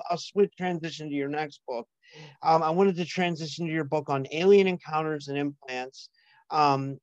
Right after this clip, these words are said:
I believe the name of the book was, uh, uh, Alien Encounters in the Western United States, Nine True and Alien Abduction Ac-, Accounts. Um, so what,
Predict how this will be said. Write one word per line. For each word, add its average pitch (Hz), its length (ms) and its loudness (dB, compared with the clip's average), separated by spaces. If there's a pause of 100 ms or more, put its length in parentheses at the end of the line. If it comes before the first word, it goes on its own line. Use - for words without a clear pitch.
I 156 120 2
believe 170 500 -2
the 156 80 -4
name 160 320 -2
of 156 60 -2
the 143 100 0
book 147 320 -2
was, 139 500 0 (120)
uh, 123 380 0 (540)
uh, 127 420 0
Alien 185 420 4
Encounters 160 580 -2
in 139 60 -6
the 139 80 -2
Western 147 460 -2
United 131 380 -2
States, 139 400 -4
Nine 170 300 2
True 170 320 -4
and 147 320 -4
Alien 156 300 -2
Abduction 139 480 -4
Ac-, 123 160 -12 (100)
Accounts. 127 600 -10 (440)
Um, 160 460 2 (680)
so 208 560 6 (120)
what, 214 200 6